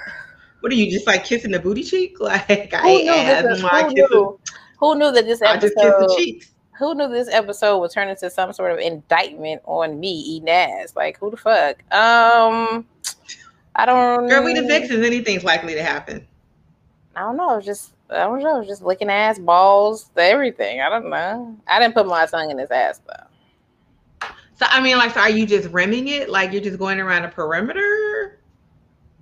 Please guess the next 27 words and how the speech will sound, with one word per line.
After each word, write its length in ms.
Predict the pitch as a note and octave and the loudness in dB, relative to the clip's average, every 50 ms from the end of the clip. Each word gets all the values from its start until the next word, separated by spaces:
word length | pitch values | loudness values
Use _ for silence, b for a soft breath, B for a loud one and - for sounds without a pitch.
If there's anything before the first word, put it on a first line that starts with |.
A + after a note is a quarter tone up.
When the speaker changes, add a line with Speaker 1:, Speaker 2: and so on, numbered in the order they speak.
| _ _ - | _ _ -4
Speaker 2:
Probably. 580 | F#3+ F3+ E3 D3+ D3 D3 - D3 D3 D3+ D#3 D3 D#3+ | 0 0 0 -2 -4 -10 -12 -12 -14 -14 -14 -12 -8
I 100 | F#3+ C#4 | -6 -6
don't 140 | E4 E4+ E4+ | -6 -4 -4
know. 100 | E4+ C#4+ | -2 -2
I 180 | G3+ F#3 G3 | 0 0 0
don't 160 | A#3+ C4+ B3+ | -2 -4 -6
be, 140 | A#3+ C4 - | -6 -4 -2
I 120 | - A#3+ B3+ | 0 0 0
just 220 | C4 B3+ B3 B3 | 0 -4 -6 -4
be 140 | B3 B3 B3+ | -2 -2 0
in 60 | B3 | 0
the 60 | B3 | 0
moment. 340 | B3 B3+ C#4 C#4 A3+ G3 F#3+ | 0 2 0 0 2 0 0
I 80 | G3+ G#3 | 0 0
don't 120 | G#3+ A3 | 0 -2
know. 160 | A3 F#3+ E3 | -2 -2 -2
But, 300 | D#3+ D#3+ D#3+ D#3+ D#3 - | -2 -2 -2 -2 -2 -4
uh, 80 | - - - _ F3+ E3+ | -8 -8 -8 _ -16 -6
did 120 | E3 F#3 G3 | -2 2 2
I 100 | F#3 F#3 | 2 2
stick 220 | - - G#3+ G#3 | 2 -2 -6 -2
my 160 | G3+ F3+ E3+ | -2 -4 -4
tongue 260 | E3+ - G3 F3+ F3 - | -4 -4 -4 -4 -4 -4
inside 460 | - F#3 F#3 F3 - - F#3 F3+ F#3 | -4 -6 -6 -6 -2 0 0 0 0
his 140 | F3+ E3+ E3+ | -2 -4 -4
asshole? 760 | F3 E3+ E3 D#3+ D#3+ - - F3+ F#3 F#3+ G3+ G3+ G3+ G3+ - _ _ - | 0 0 0 0 -2 -2 0 0 2 2 2 0 -2 -4 -8 _ _ -18
No. 760 | C#3+ C#3 C3+ C#3+ C#3+ D3 C#3+ C#3 C3 B2 A#2+ A2+ G#2 G2+ F#2+ | -16 -12 -8 -4 -2 -2 -2 -2 -4 -6 -8 -10 -12 -12 -14